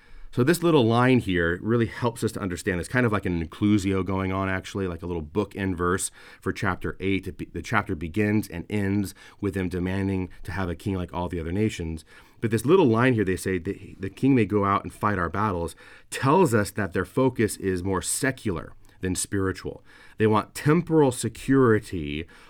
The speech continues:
over their relationship with God. Okay? They don't really trust that God will protect and provide for them, which is really ironic, and it's really sad and distressing, because if you go back to Deuteronomy, when Moses tells them,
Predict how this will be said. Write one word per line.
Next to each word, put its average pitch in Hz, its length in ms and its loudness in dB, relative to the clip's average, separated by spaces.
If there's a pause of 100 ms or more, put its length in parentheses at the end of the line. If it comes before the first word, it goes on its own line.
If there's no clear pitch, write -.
(140)
over 123 400 8
their 107 160 4
relationship 101 720 0
with 87 140 -6
God. 73 320 -6 (320)
Okay? 120 240 -4 (200)
They 113 100 4
don't 131 100 4
really 117 160 2
trust 170 400 4
that 139 160 -2
God 117 160 4
will 104 100 2
protect - 380 -6
and 87 100 -4
provide 120 400 -2
for - 160 -4
them, 92 160 0 (260)
which 135 140 4
is 139 120 6
really 202 300 6
ironic, 120 580 2
and 113 100 2
it's 107 100 -4
really 131 240 4
sad 135 640 2
and 90 140 -2
distressing, 101 580 -2
because 98 360 -2 (260)
if 117 140 0
you 117 80 2
go 123 200 2
back 135 360 0
to - 100 0
Deuteronomy, 98 760 0 (300)
when 113 180 4
Moses 110 380 6 (280)
tells 160 360 2
them, 95 260 0